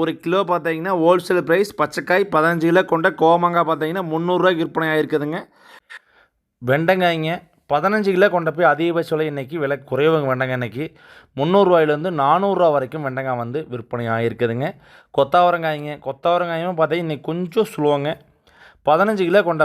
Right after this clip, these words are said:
போய் அதிகபட்ச விலையா முந்நூறு ரூபாயிலிருந்து நானூத்தி ஐம்பது ரூபா வரைக்கும் கொத்தாவரங்காய் வந்து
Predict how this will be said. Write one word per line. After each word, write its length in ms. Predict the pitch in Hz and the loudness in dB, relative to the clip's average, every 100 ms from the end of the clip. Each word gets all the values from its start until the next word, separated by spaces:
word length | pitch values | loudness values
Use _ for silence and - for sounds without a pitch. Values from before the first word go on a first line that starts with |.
| 127 | 0
போய் 160 | 170 180 | -2 -2
அதிகபட்ச 420 | 131 156 165 170 156 | -2 -2 0 0 0
விலையா 240 | 143 147 156 - | 0 0 -2 -4
முந்நூறு 340 | 135 175 196 175 | -4 0 0 4
ரூபாயிலிருந்து 420 | 156 143 139 160 165 131 | 4 4 0 -2 -4 -2
நானூத்தி 480 | 139 175 185 - 175 - 131 | 0 2 -2 -4 -6 -2 -2
ஐம்பது 280 | 185 214 214 | 0 4 4
ரூபா 80 | 151 123 | 4 0
வரைக்கும் 280 | 110 160 131 | -4 -8 -6
கொத்தாவரங்காய் 520 | 117 135 123 120 113 | -2 0 0 -2 -4
வந்து 120 | 117 | -6